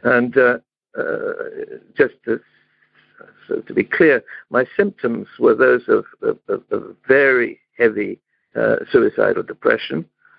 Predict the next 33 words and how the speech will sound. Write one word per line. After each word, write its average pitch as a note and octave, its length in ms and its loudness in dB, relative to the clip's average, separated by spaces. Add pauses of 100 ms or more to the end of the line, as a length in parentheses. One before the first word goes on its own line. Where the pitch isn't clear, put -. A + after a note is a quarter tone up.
(320)
uh, A#2 140 0
but A2+ 200 2
I A2+ 180 2
had A2+ 140 0
a G#2+ 40 2
lot G#2+ 200 4
of - 200 -2
cheering, A#2+ 520 2
and G2+ 160 -8
I, G2+ 160 -6 (140)
uh, G#2 320 -8 (540)
vaguely C#3+ 680 0
sensed A#2+ 300 0 (140)
that, - 200 -2 (100)
uh, F#2+ 120 -2 (340)
there B2 100 2
must B2+ 220 0
have - 140 -4
been A#2 220 2
something A2+ 360 2
terribly A#2 380 2
traumatic G#2+ 720 -2
in - 140 -10
my, F2 340 -6 (260)
in F#2 140 -6
my F#2+ 120 0
childhood, G2 580 2 (400)
and A2+ 220 -2
that, - 200 2 (100)
uh, - 140 2
this - 220 0
is, - 80 -6 (140)
was, - 260 -4